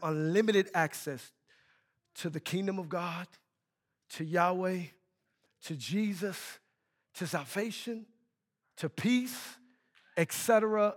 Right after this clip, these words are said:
et cetera. So what does it mean for two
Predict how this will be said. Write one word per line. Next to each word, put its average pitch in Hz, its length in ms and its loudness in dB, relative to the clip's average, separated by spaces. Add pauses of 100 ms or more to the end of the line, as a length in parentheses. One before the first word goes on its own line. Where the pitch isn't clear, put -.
et - 140 -4
cetera. - 400 -8 (3000)
So - 160 -12
what 190 160 0
does 208 180 4
it 202 60 2
mean 214 320 2
for 180 180 -6
two 226 420 -6